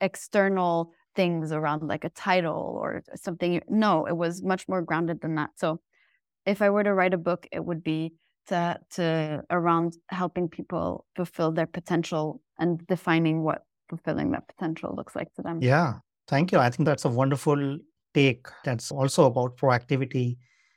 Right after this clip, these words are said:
Speaker 2: and
Speaker 1: Mm.
Speaker 2: being choiceful in the matters that matter to
Speaker 1: Mm-hmm.
Speaker 2: you. And I do a similar exercise, which I call life design,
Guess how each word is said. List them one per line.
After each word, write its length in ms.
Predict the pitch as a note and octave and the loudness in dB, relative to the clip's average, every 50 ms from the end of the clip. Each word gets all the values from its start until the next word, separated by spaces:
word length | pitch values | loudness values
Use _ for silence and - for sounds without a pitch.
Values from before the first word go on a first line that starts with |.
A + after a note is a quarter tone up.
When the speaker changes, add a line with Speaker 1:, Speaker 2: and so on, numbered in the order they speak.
| _ _ - | _ _ -2
Speaker 2:
and 200 | C3 B2 A#2+ A#2 | 0 2 2 4
Speaker 1:
Mm. 20 | |
Speaker 2:
being 300 | A#2+ C3 C3 C3+ C3+ A#2+ B2 - | 4 6 6 6 4 2 0 -4
choiceful 640 | - - C3+ B2+ B2+ B2+ - - - D#3 C3 A#2+ | 2 4 6 6 6 4 2 0 0 2 2 2
in 120 | B2 A#2+ A#2+ | 2 0 0
the 80 | B2+ | 0
matters 560 | A#2+ A#2+ A#2 A#2 A#2 - C3+ A#2+ A#2 - - - | 0 0 0 0 0 0 -2 -2 -2 -4 -8 -6
that 280 | B2 G#2 A2+ A2 - - | -4 0 0 0 0 0
matter 280 | A#2+ A2 A2 G#2+ B2 | 0 0 2 0 0
to 60 | A#2 | -2
Speaker 1:
Mm-hmm. 80 | A2+ A#2 | -2 -4
Speaker 2:
you. 220 | A2 A2 G#2+ G2+ G2+ | -4 -4 -4 -6 -6
And 200 | - - C#3 C#3+ | -4 -2 -2 0
I 160 | D3 D3 C#3 | 2 4 4
do 140 | C#3 D#3 D#3+ | 6 6 6
a 40 | D#3 | 6
similar 320 | - - C#3 C#3 C3+ C3+ | 6 4 2 2 2 2
exercise, 560 | B2+ A#2+ - - C3+ A#2 - C3+ B2 B2+ A#2+ A#2 | 0 0 -2 -2 -4 -2 2 2 2 2 2 0
which 140 | A#2 - | -2 0
I 80 | B2+ A#2+ | -2 -2
call 200 | A#2+ - B2+ B2 | 0 0 0 0
life 280 | A#2 A2+ A2 A2 G#2+ - | 2 2 2 0 0 0
design, 400 | - C3 C3 C3+ A#2 G#2+ G#2+ A#2+ | -2 0 0 0 0 0 -2 -6